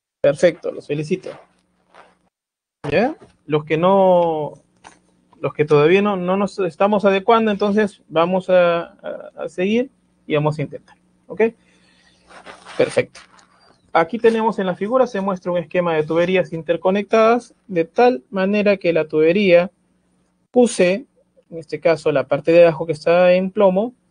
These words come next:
mide cinco metros. Si P Q, ya, si P Q es la partecita que está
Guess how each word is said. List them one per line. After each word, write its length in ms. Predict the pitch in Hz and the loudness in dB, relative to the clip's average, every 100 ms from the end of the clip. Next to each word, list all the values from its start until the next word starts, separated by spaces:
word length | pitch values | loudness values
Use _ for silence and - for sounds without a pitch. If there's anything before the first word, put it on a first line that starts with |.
| _ _ _ _ - | _ _ _ _ -4
mide 340 | 170 175 190 | 0 2 2
cinco 400 | 185 - 156 170 | -2 -6 0 2
metros. 560 | 202 190 151 151 - _ _ _ _ _ _ _ _ | 2 -2 -8 -16 -18 _ _ _ _ _ _ _ _
Si 220 | - - 185 | -10 -2 -2
P 460 | - 262 208 - _ _ _ | 4 4 4 -2 _ _ _
Q, 360 | 196 170 185 - _ _ _ _ _ | 0 0 -2 -12 _ _ _ _ _
ya, 160 | - - 220 _ | -20 -20 -20 _
si 180 | - 151 | -12 -10
P 220 | 151 160 | -4 -4
Q 240 | 160 156 147 | 0 2 2
es 60 | |
la 160 | 151 151 | 2 2
partecita 840 | 147 156 143 - 156 151 175 254 294 - - | 0 0 -6 -6 -6 -2 -2 -4 -12 -20 -20
que 60 | |
está 480 | 156 - 147 147 | -14 -2 2 2